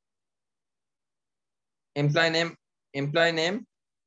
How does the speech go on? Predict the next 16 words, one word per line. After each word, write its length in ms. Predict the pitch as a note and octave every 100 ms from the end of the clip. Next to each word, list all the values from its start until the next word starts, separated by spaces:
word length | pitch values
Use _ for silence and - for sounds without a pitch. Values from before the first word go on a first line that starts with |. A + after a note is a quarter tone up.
| _ _ _ _ _ -
Employee 340 | C#3+ D3 E3
নেমেও 320 | D#3+ D3+ F3
দিয়েছি 340 | F3+ F3+ E3 F#3
আমার 220 | E3+ F3
নামটা, 380 | F3 F3+ E3+ G3
ম্যানেজারেও 560 | D3+ D3+ D#3 E3+ F3
দিয়েছি 320 | E3+ E3+ E3 F3
ধর 220 | F3 G3+
শুভ, 440 | - _ - C3+ D#3 F3+
পিএইচ 400 | - C3 C#3 D3+
এ 40 | D3
টি 100 | C#3+
টি 180 | C#3+
এস 120 | D#3 D3+
সিএইচএআর 640 | C3+ C3 B2+ C3 C3+ D#3+
জেডাবল। 520 | - A#2+ A2 A2+